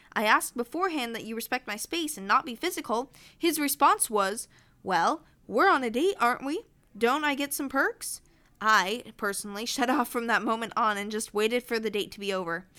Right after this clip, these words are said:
Nothing got out of hand, fortunately, and I have avoided him ever since. But the sad thing is that my stories aren't that unique. At A S U, we had twenty-nine sexual assault cases on campus in twenty eighteen, according to the A S U Annual Security and Fire Safety Report.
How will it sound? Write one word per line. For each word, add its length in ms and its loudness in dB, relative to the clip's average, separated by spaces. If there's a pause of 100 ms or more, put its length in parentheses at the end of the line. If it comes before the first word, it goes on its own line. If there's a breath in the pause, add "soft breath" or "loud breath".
(360 loud breath)
Nothing 360 0
got 180 4
out 160 4
of 120 -6
hand, 380 -6
fortunately, 760 -6
and 180 -4
I 80 4
have 160 2
avoided 520 2
him 200 -8
ever 220 -2
since. 500 -4 (360)
But 120 2
the 80 -6
sad 340 6
thing 220 -2
is 140 -6
that 120 2
my 120 2
stories 380 2
aren't 260 -2
that 160 2
unique. 520 -6 (160)
At 160 2
A 160 -2
S 140 -2
U, 100 -2
we 100 -4
had 180 -4
twenty-nine 580 -2
sexual 400 -2
assault 380 2
cases 440 -4
on 200 2
campus 500 -6
in 140 -8
twenty 320 -8
eighteen, 520 -8
according 420 -6
to 100 -8
the 180 -6
A 120 0
S 180 -4
U 160 0
Annual 380 -2
Security 580 0
and 160 -10
Fire 260 2
Safety 380 -6
Report. 440 -2